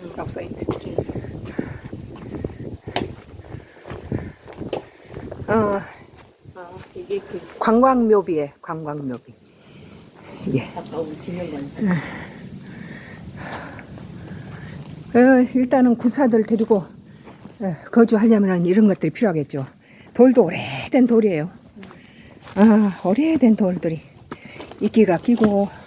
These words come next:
Speaker 1: 이제 이겁니다.
Speaker 2: 세월의 흔적을 볼 수 있네요. 음.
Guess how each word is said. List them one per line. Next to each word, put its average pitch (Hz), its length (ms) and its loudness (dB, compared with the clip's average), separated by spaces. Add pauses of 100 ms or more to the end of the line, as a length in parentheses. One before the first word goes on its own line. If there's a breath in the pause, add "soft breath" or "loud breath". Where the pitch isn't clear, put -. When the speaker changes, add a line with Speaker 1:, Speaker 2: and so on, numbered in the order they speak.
Speaker 1:
이제 214 120 -16
이겁니다. 202 420 -12 (220)
Speaker 2:
세월의 277 560 4
흔적을 226 480 4
볼 214 140 -6
수 - 140 -6
있네요. 196 460 -4 (1080 loud breath)
음. 190 200 2